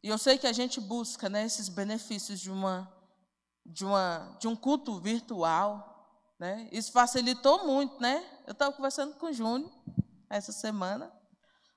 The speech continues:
ontem, pra ser mais exato, né? E ele tava falando exatamente disso, de que parece que isso, pra algumas pessoas, já era uma, algo que elas já queriam fazer há muito tempo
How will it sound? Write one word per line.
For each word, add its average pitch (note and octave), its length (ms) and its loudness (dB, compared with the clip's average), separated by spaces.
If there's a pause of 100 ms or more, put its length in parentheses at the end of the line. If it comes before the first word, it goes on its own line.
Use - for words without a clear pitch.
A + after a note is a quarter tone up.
(120)
ontem, D4 460 2
pra A#3+ 180 0
ser G#3+ 420 -4
mais G3+ 280 2
exato, F#3+ 420 -2
né? G3 180 0
E G#3 120 -4
ele G#3+ 120 -6
tava G#3+ 240 4
falando G#3+ 240 -4
exatamente G#3+ 640 -4
disso, G3+ 380 -10 (960)
de - 160 -10
que F#3+ 480 -4 (1000)
parece E3+ 340 -2
que G#3 80 -8
isso, G3+ 500 -4 (880)
pra C4+ 120 4
algumas C4 280 4
pessoas, C4+ 380 2
já C4+ 80 6
era C#4 240 6
uma, C#4+ 240 2 (760)
algo B3+ 240 8
que D4+ 100 6
elas C#4 200 8
já C#4 120 8
queriam C#4+ 280 4
fazer C4 320 4
há C4 80 8
muito C4+ 300 0
tempo - 440 0